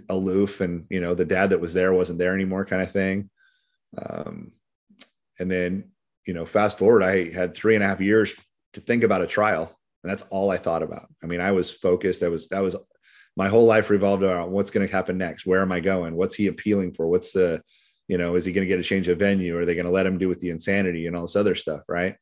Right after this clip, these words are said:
Um, and then when it finally came around, um, I had this feeling that the whole trial was on my shoulders, right? If I jacked it up, he's gonna walk free.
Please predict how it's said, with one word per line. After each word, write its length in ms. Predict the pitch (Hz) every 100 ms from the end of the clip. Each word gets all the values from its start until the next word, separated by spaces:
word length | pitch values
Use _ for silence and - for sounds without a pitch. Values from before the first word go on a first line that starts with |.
| _ _ _ _ _ -
Um, 460 | 82 82 80 80 - -
and 120 | 92
then 120 | 90
when 100 | 90
it 80 | 82
finally 440 | - 110 113 104 95
came 260 | 113 101
around, 600 | 87 87 107 120 92 95 - _ _ _ _ _ _ _ _ _ _
um, 440 | - 85 87 87 - _ _ _ _ _ _ _
I 140 | 110 113
had 160 | 113
this 140 | 104 -
feeling 380 | 127 120 113 101
that 80 |
the 80 | 98
whole 160 | 135 160
trial 340 | - 127 120
was 100 | 107
on 100 | 104
my 140 | 101 95
shoulders, 400 | - 90 82 87
right? 200 | 92 95
If 100 | 104
I 120 | 110
jacked 320 | 104 117 117
it 80 | 110
up, 240 | 107 110 _ _ _ _ _ _ _ _
he's 180 | 101 101
gonna 180 | 107 98
walk 280 | 98 85 -
free. 400 | 107 82 80